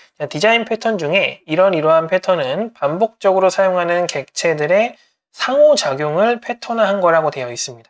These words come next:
상호작용, 작용, 그 다음에, 어, 큰 작업을 여러 개의 객체로 분리하는 방법 및 기능의 구체적인 알고리즘을 정의하는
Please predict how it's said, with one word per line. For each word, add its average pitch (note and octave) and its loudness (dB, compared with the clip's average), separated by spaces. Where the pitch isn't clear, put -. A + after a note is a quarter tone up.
상호작용, G#3+ -4
작용, C3 -6
그 D#3+ -12
다음에, C#3+ -4
어, D3 -4
큰 - -4
작업을 F#3 2
여러 D#3 2
개의 D#3+ 0
객체로 D3 -6
분리하는 C#3 -2
방법 C3 -4
및 A3 -4
기능의 C#3 -6
구체적인 C#3+ -4
알고리즘을 C#3 -4
정의하는 C3 -6